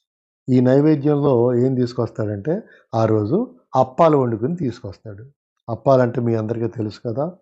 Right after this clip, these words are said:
వరిపిండి, బెల్లం కలిపి చేస్తారు అప్పాలు. ఆ పూజారి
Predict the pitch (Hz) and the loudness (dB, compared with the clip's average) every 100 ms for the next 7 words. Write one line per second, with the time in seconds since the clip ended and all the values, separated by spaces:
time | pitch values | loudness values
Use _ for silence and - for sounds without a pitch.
0 | _ _ _ 113 113 117 113 113 107 107 | _ _ _ 0 0 2 2 0 0 0
1 | 113 110 110 107 - 110 101 - 110 113 | 0 -2 -4 -6 -6 -10 -10 -10 -16 -16
2 | 151 - - 107 101 110 _ _ _ _ | -14 -14 -10 -10 -12 -14 _ _ _ _
3 | _ _ _ _ _ _ _ - 131 - | _ _ _ _ _ _ _ 0 0 2
4 | 165 170 185 175 139 139 151 | 2 4 6 4 4 2 -2